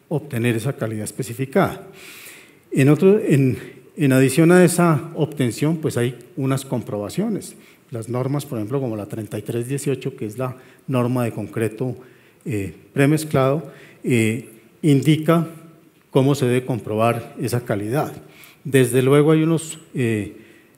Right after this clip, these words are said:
unas demostraciones también de esa calidad a través de unos ensayos que se hacen en las obras y finalmente una documentación. Y esa documentación, volvemos al punto, debe registrarse,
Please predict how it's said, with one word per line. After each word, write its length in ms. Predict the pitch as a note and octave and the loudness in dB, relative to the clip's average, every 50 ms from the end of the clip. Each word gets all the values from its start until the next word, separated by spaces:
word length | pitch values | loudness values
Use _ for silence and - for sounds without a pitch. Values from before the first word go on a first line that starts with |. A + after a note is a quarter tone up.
| _ _ _ _ _ - | _ _ _ _ _ -2
unas 280 | C#3 C#3+ D3 C#3+ C#3 | 2 2 2 2 2
demostraciones 800 | - C3+ B2 B2 A#2+ A2 - - B2 A#2+ - D3 C#3 C#3+ D3 D3 | 0 0 0 0 0 -4 -4 -6 -6 -4 -2 0 0 0 0 -2
también 280 | - B2+ A#2 A#2 A#2 A#2 | -4 -4 -4 -4 -2 -2
de 80 | C3 | -2
esa 160 | B2 B2 D3 C#3+ | -2 -2 -4 -4
calidad 600 | - C3+ A#2 A#2+ A#2 A2+ A2+ C3 E3 C#3 - - | -4 -4 -4 -4 -4 -4 -4 -4 -4 -6 -8 -10
a 120 | - A#2+ B2 | -10 -10 -10
través 280 | - A2+ G#2 G#2+ G#2+ | -8 -10 -8 -8 -6
de 60 | B2 B2+ | -6 -6
unos 140 | C3 A#2+ | -6 -6
ensayos 440 | A#2 G#2+ - - A#2+ A#2 A#2+ B2+ B2 | -8 -10 -8 -6 -6 -4 -4 -6 -8
que 120 | - - A2 | -10 -12 -10
se 100 | - - | -10 -10
hacen 200 | G#2+ C3 C3+ C#3+ | -8 -4 -4 -2
en 100 | D3 D#3+ | 0 0
las 140 | D#3+ D#3 | 0 2
obras 360 | F#3 F3 D#3+ E3 G3 F#3+ - - - - - - - - | 2 2 2 2 0 -4 -6 -10 -16 -20 -20 -20 -8 -6
y 100 | D3 A#2+ | -6 -4
finalmente 580 | - A2+ A2 A#2 A#2 A#2+ C3 B2+ A#2 - C#3 | -2 -2 0 0 0 0 0 -2 -2 -4 -4
una 160 | C3+ C3+ C3+ | -2 0 0
documentación. 1080 | C3+ A#2+ G#2 - - - A#2+ G#2+ G#2 G#2 F#2+ - G2+ - - - - B2+ B2 A2 F#2 - - - - - - - - - - - _ | 0 -2 -2 -6 -8 -10 -10 -8 -8 -8 -10 -12 -14 -14 -16 -14 -10 -8 -8 -8 -8 -10 -16 -20 -20 -20 -20 -20 -20 -20 -20 -12 _
Y 80 | C3 | -2
esa 120 | A2+ A2 D3+ | 2 4 6
documentación, 840 | D#3 D#3+ D#3 E3 F3 E3+ E3 D3+ - F3 D#3 - E3+ D#3 D3+ D3+ D3 | 6 6 4 4 4 4 4 4 2 0 -2 0 0 0 0 0 -2
volvemos 420 | C3 G#2+ G2 G#2+ A2+ C3 C3 - | -2 -4 -4 -4 -6 -4 -4 -2
al 120 | D#3+ C#3+ | -4 -4
punto, 460 | D3 - D#3 C3+ A2+ - - D3 D3 C#3 - - - - - - - _ _ | -2 -2 -2 -2 -2 -4 -4 -4 -4 -4 -8 -14 -20 -20 -20 -20 -20 _ _
debe 640 | - A2 C3 B2+ A#2+ A#2+ C3 D#3 - - - - - - | -8 -2 2 2 4 4 4 2 0 -6 -12 -16 -14 -8
registrarse, 880 | - C3 D3+ D#3+ D3 E3 D3 D3+ - E3 D#3 D3 C3+ B2 - - D#3 D3 | 0 2 4 4 4 4 2 0 -2 0 0 0 0 -2 -2 -4 -6 -6